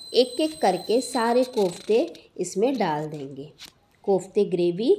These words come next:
absorb कर लेंगे और एकदम soft हो जाएंगे। और फिर लीजिए परोसते हैं इस लौकी के कोफ्ते को।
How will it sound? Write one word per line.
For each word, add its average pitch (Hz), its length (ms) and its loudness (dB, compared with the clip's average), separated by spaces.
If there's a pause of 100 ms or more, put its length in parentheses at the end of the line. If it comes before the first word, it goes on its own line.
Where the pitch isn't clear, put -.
(1000)
absorb 202 720 0
कर 226 120 6
लेंगे 247 460 4 (320)
और 165 320 -2
एकदम 262 420 6
soft 208 520 -2
हो 175 180 -2
जाएंगे। 151 560 -8 (560)
और 190 220 0 (300)
फिर 359 360 0 (440)
लीजिए 220 420 0 (260)
परोसते 190 560 2
हैं 254 180 2
इस 254 240 0
लौकी 233 320 2
के 262 180 -6
कोफ्ते 262 520 -2
को। 349 200 -4